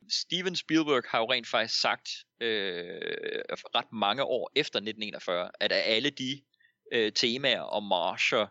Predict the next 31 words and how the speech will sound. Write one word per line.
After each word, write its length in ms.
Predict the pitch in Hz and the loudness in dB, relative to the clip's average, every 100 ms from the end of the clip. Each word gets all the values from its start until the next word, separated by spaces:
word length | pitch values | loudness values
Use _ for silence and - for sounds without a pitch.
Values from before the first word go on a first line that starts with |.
| _ | _
som 380 | - - 104 95 110 | -2 2 2 0 -2
John 140 | 104 | 0
Williams 260 | 104 113 110 | 2 2 0
har 60 | |
skrevet 340 | 110 104 98 107 | 0 4 4 4
til 100 | - | -2
Spielberg, 380 | - 101 104 - | -2 0 -2 2
der 80 | 113 | 4
er 180 | 82 | 4
Spielbergs 440 | 98 - 117 107 - | 2 -2 -4 -4 0
favorit, 280 | 104 101 101 - | 0 0 -2 -2
det 160 | 107 | -2
er 40 | 82 | 0
nitten 260 | 95 101 | -4 -2
enogfyrre-marchen. 760 | 98 85 - 85 92 76 - - _ _ _ _ _ - _ _ _ _ _ _ | -6 -4 0 0 0 -4 -6 -12 _ _ _ _ _ -20 _ _ _ _ _ _
Så 120 | - - | 0 2
han 160 | - | 4
er 40 | 208 | 6
jo 60 | |
i 20 | |
hvert 160 | 135 110 | 6 4
fald 120 | 104 | 0
meget 180 | 87 92 | 0 0
begejstret 420 | 110 92 82 101 | 0 -2 -2 -6
for 60 | - | -10
hans 160 | 92 98 | -6 -2
arbejde 320 | 95 92 - | -2 -4 -8
på 60 | 98 | -6
den 120 | 92 | -6
her 100 | 90 | -6
film. 240 | - 82 | -8 -10